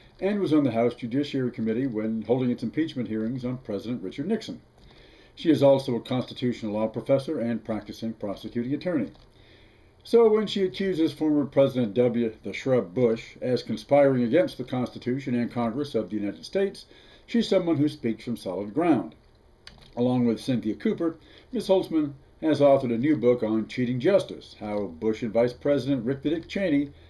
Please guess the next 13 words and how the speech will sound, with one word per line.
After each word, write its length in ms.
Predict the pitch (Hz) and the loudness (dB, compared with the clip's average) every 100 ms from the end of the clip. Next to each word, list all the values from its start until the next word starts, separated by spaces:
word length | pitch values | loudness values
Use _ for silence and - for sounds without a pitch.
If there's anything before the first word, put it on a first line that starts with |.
| - | -14
acted 260 | 147 175 185 | -2 0 4
outside 460 | 190 165 175 175 165 | 4 4 4 4 4
the 80 | |
law 320 | 151 113 117 113 | 4 6 8 6
and 180 | 120 | 4
then 160 | 113 113 | 0 -2
fundamentally 540 | 107 107 107 110 104 | -4 -4 -2 -2 -4
changed 500 | 110 - 165 127 117 | -4 2 2 2 -2
the 80 | 113 | -4
law 240 | 95 95 104 | -2 0 -2
to 140 | - | -6
avoid 360 | 107 90 92 92 | -8 -6 -8 -8
prosecution. 720 | 101 101 - 202 175 95 - | -10 -10 -6 -4 -4 -4 -12